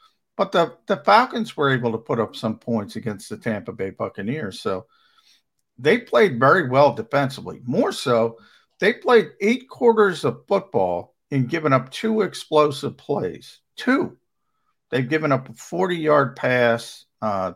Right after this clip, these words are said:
to Deebo Samuel. So explosive plays are generally described as twenty or more yards passing. They've given up one <clears throat> in eight quarters.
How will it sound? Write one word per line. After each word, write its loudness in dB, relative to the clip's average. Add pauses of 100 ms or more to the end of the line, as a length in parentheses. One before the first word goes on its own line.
to -12
Deebo -2
Samuel. -8 (500)
So 0
explosive 0
plays 0
are -2
generally -2
described 0
as -14
twenty -2
or 0
more -2
yards 0
passing. -6 (100)
They've -6
given 0
up -4
one -2 (100)
<clears throat> -20
in -8
eight -2
quarters. -6